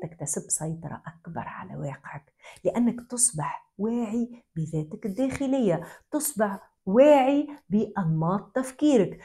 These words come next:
تصبح واعي بالطريقة التي أنت تفكر بها. يعني تصبح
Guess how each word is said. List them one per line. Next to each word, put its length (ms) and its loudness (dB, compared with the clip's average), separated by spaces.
تصبح 640 -4
واعي 580 6
بالطريقة 640 6
التي 460 0
أنت 200 4
تفكر 540 4
بها. 380 -2
يعني 340 6
تصبح 500 0